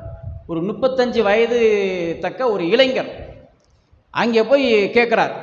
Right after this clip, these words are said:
"அஞ்சு வருஷமா குழந்தை இல்லை, என்ன செய்யறது?" அப்போ அவர் ஒரு தீர்வை சொல்கிறார்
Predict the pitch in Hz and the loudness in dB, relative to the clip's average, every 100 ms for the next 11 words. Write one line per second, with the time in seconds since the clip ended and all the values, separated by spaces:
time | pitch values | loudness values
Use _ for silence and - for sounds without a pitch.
0 | - - 196 185 202 190 196 247 214 202 | -14 -6 -4 0 0 0 -2 -2 -2 -2
1 | 220 202 190 214 185 - - - - - | -2 -2 -2 -2 -2 -4 -8 -12 -18 -20
2 | - _ _ _ _ _ _ _ _ _ | -20 _ _ _ _ _ _ _ _ _
3 | _ _ _ - 233 262 226 269 294 277 | _ _ _ -8 -4 0 2 4 4 4
4 | 254 240 202 247 285 262 247 - 214 196 | 0 0 -2 -4 -4 -2 -2 -2 -2 -2
5 | 185 143 - - - | -2 -4 -8 -16 -20